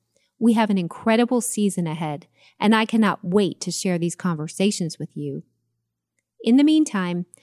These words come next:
you can learn more about Genesis at genesis shelter dot org. And if you want to submit a question, send an email to podcast at genesis shelter dot org,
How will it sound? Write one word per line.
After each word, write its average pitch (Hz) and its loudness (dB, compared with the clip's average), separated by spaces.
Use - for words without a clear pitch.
you 196 2
can 247 2
learn 254 4
more 226 4
about 180 2
Genesis 233 0
at 175 0
genesis 170 -4
shelter 165 -4
dot 160 -4
org. 156 -2
And 254 4
if 226 2
you 208 6
want 202 2
to 254 0
submit 269 2
a 277 4
question, 175 -4
send 190 -2
an 202 2
email 170 2
to - -8
podcast 254 -4
at 170 -4
genesis 180 -6
shelter 175 -8
dot 170 -4
org, 175 -2